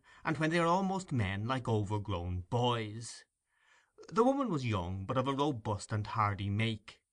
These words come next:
as she need have been to bear the weight of the heavy bundle which was strapped to her back. Her companion was not encumbered with much luggage,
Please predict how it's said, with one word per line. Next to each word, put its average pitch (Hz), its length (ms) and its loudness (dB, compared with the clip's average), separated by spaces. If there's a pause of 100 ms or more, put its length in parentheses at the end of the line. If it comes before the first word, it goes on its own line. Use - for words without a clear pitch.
(140)
as 180 140 2
she 196 100 0
need 202 200 4
have 131 140 0
been 101 280 0
to 131 100 -6
bear 147 240 4
the 156 100 2
weight 113 360 0
of 107 80 -2
the 120 80 0
heavy 147 320 0
bundle 107 400 0
which 117 180 -2
was 117 140 -2
strapped - 320 -2
to 98 120 -2
her 92 120 -2
back. - 540 -2 (580)
Her 208 100 6
companion 190 520 4
was 127 120 -2
not 123 160 4
encumbered 110 440 0
with 101 140 -2
much 107 260 0
luggage, 98 520 0